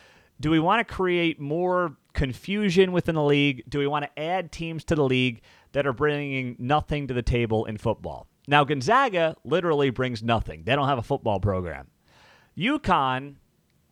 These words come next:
brings a really, really bad football program. Now, you wanna say it's a football program that's gotten a little bit better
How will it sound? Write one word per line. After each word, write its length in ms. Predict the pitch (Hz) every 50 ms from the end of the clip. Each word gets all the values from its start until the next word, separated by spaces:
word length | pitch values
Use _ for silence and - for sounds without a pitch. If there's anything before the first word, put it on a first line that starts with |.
| _ _ _ _ _ _ _ -
brings 540 | 117 147 185 185 180 180 180 165 127 - - -
a 400 | 175 160 165 165 156 156 - - -
really, 640 | 131 120 120 143 185 202 214 214 208 214 208 185 - -
really 520 | - 135 165 180 180 175 170 156 151 147 - -
bad 560 | 123 117 170 180 185 160 123 95 87 85 85 - _
football 440 | - - 107 - - 113 107 101
program. 560 | 90 - 117 107 101 95 95 87 67 - - _ _ _ _ _ _ _ _ _ _ _ _ _ _ _ _ - - -
Now, 100 | 131 139
you 140 | 151 151 151
wanna 160 | 165 180 170
say 140 | - - 165
it's 100 | 170 -
a 40 | -
football 340 | - 185 - - 180 165
program 360 | 139 - 165 165 160 170 160 156
that's 160 | 151 135 -
gotten 260 | - 185 156 - 123
a 40 | 113
little 160 | 131 160 165
bit 160 | 156 147 127
better 460 | 110 156 170 196 220 233 226 208 175